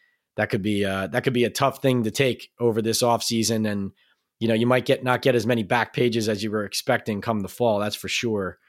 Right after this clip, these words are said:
uh, with the New York tabloids here. But I think that the Daniel Jones and the Giants both did well here, though I talked to a lot of sources in the league who I trust on the salary cap and on structures and on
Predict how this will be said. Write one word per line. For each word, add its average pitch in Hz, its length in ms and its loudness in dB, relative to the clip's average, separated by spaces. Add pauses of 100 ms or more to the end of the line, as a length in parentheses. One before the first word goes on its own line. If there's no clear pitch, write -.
(340)
uh, 98 180 -2
with 101 120 -6
the 107 80 -4
New 110 140 0
York 104 260 -4
tabloids 95 540 -2
here. 87 300 -8 (1200)
But 127 280 2 (540)
I 135 140 2
think 143 300 0
that 120 420 4
the 107 200 -4 (220)
Daniel 156 340 6
Jones 139 380 4 (100)
and 131 280 2
the 131 80 2
Giants 127 520 0
both 117 600 2
did 127 220 2
well 131 260 2
here, 135 420 0 (400)
though 127 200 4
I 123 100 4
talked 160 300 2
to 131 100 4
a - 20 4
lot 131 240 4
of 139 120 2
sources 131 400 2
in 123 80 -2
the 117 80 -2
league 117 240 -2
who 123 100 -2
I 107 80 0
trust 110 380 -2
on 98 80 -4
the 95 80 -4
salary 117 440 2
cap 110 360 0
and 98 100 -8
on 95 340 -6 (300)
structures 120 720 0
and 98 120 -2
on 95 380 -6